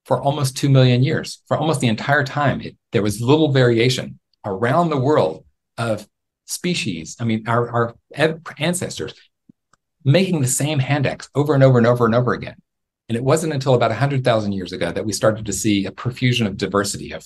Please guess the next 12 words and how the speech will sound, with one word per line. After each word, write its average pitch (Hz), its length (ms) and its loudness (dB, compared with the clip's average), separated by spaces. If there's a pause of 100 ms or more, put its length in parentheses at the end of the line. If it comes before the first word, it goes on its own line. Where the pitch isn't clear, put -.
like, 98 180 -8 (100)
putting 127 220 2
these 113 160 2
on 98 120 0
steer, 110 300 -2 (140)
um, 92 280 -8
spearheads 107 600 -2
and 92 160 -6
arrowhead, 98 540 2
arrow 107 280 -2
points, 85 360 -10
right? 92 160 -8